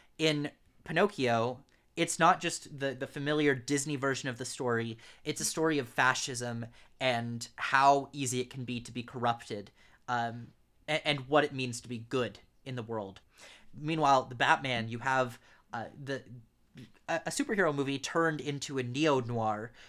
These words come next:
with all of these familiar characters that have been twisted into different, like, uh, the, the Riddler becoming an online forum poster, uh,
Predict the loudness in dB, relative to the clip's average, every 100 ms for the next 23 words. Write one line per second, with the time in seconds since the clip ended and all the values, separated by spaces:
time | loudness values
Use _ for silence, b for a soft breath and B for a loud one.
0 | B -2 -2 2 4 4 2 -4 -4 -6
1 | -2 2 2 2 2 0 0 -4 -2 -4
2 | -4 -8 -6 0 0 0 -4 -6 -8 -10
3 | -6 -4 -4 -8 B B -4 -4 -4 _
4 | -6 -6 -6 -14 -18 -12 -6 -4 -2 0
5 | 0 0 2 0 0 -6 -4 -4 2 2
6 | 4 2 2 0 -4 2 4 6 4 -2
7 | -6 -6 -6 -2 0 0 -4 B B